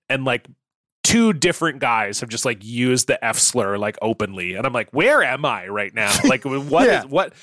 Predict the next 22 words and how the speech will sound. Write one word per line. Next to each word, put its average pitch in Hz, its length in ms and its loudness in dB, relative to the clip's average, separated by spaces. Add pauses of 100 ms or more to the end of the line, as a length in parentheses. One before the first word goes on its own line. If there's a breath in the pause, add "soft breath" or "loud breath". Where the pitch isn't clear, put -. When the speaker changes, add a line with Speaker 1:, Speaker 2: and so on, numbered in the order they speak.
(160 loud breath)
Speaker 1:
And, 240 120 0
like, 247 160 0
hockey 247 440 2
is 160 120 -6
a 160 60 -4
very 139 340 -4
toxic 127 640 -2 (380 soft breath)
sport, 190 560 2
but 151 160 0
it's 147 340 -8
like, 156 220 2
and, 160 160 0
and 190 200 0
they're, 196 140 4
like, 151 220 2
making 151 380 -2
fun 151 280 0
of, 139 300 -2 (360 soft breath)
of 160 140 2
each 151 220 -4
other 147 340 2
by, 127 400 0